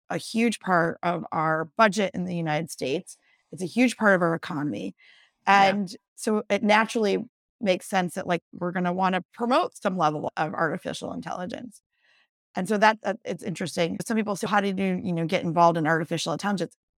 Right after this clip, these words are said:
Speaker 1: It's not like I knew ten years ago that I was gonna be thinking about artificial intelligence necessarily. Or
Speaker 2: <laughs>
Speaker 1: maybe I could have predicted some of it. There's some of it that's in there.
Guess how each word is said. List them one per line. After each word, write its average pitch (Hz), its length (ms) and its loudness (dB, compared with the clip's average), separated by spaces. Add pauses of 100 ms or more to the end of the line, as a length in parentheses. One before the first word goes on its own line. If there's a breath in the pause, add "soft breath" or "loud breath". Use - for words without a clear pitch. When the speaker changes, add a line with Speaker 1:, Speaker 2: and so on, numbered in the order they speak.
(280)
Speaker 1:
It's 233 200 4
not 247 220 6
like 220 180 2
I 202 160 4
knew 196 240 0
ten 180 320 -4
years 180 220 0
ago 160 300 2
that 160 160 -2
I 156 120 4
was 160 220 -2
gonna 165 400 -2
be 175 100 -4
thinking 170 320 -4
about 165 160 2
artificial 165 480 0
intelligence 180 680 0
necessarily. 180 800 0
Or 262 80 6
Speaker 2:
<laughs> - 0 -
Speaker 1:
maybe 262 200 6
I 180 60 2
could 196 120 2
have 185 80 0
predicted 185 420 -4
some 160 140 0
of 143 120 -4
it. - 140 -8
There's 170 160 0
some 180 120 0
of 165 100 0
it - 120 -6
that's 170 160 -8
in 233 140 2
there. 147 240 -2